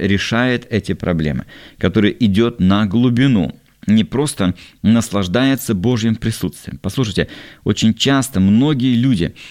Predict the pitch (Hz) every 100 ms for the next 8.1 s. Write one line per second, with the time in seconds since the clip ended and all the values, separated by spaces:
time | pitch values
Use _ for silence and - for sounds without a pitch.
0 | - - 110 92 113 127 - 85 - 95
1 | 90 82 90 135 117 95 78 80 98 80
2 | - 90 127 117 - - 76 107 80 -
3 | - 143 135 110 - - - 90 104 95
4 | 120 95 98 - 117 98 - - - -
5 | - 143 135 165 151 - 143 135 - 107
6 | 92 95 127 - 120 113 117 - - 107
7 | 110 - 95 101 135 120 82 87 - 120